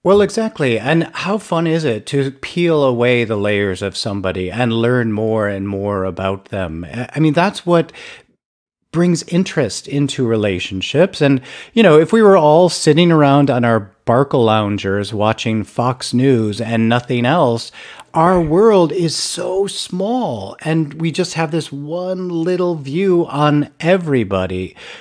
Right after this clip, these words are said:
which is why in this last season, I have learned to, like, no, open up that view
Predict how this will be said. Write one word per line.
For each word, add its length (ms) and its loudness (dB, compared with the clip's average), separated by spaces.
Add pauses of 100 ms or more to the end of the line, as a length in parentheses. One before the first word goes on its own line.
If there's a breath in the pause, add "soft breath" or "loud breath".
(120 loud breath)
which 180 -2
is 160 0
why 300 4
in 400 0
this 200 -2
last 280 -4
season, 580 -2 (100)
I 200 -8
have 180 -4
learned 540 -4 (140)
to, 220 -2
like, 380 -2 (300 loud breath)
no, 400 2
open 320 2
up 180 -2
that 240 0
view 480 -4